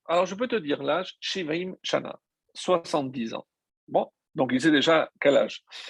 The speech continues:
Ved Ama Chadal Ani, Be'eze Yom Beshavua Ani Met, et quel jour je vais mourir ? Dieu lui a répondu, Beshabbat. Ouais, quand est-ce qu'il est mort ? Dit le Midrash, Umet Be'atzeret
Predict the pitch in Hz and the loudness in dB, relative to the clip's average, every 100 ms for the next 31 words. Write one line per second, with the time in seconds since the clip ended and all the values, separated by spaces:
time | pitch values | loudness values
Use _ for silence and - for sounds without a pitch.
0 | - 120 160 165 - 214 240 208 196 190 | -14 2 4 4 2 2 2 2 2 2
1 | 208 - 165 180 156 156 - 190 190 175 | 0 -2 -4 -4 -6 -4 0 2 2 0
2 | 185 170 - 156 170 185 170 175 175 202 | 0 0 2 0 2 -2 -2 -6 -6 -6
3 | 220 - - - - 214 202 151 202 160 | -8 -16 -20 -10 0 0 2 0 0 2
4 | 156 143 123 135 185 - _ - 135 170 | 2 0 0 0 0 -4 _ -4 2 4
5 | 151 131 123 120 143 127 - 117 90 - | 4 2 -2 2 2 2 0 0 0 -4
6 | _ - - - _ - 147 147 190 185 | _ -18 -16 -16 _ 0 0 4 2 2
7 | 175 175 147 123 151 185 - 123 165 143 | 0 2 2 4 2 0 -6 0 2 2
8 | 131 139 180 - - 143 143 180 233 190 | 0 0 0 -4 -4 -2 0 2 2 2
9 | 180 156 156 - 185 196 220 | 2 2 0 2 2 2 -2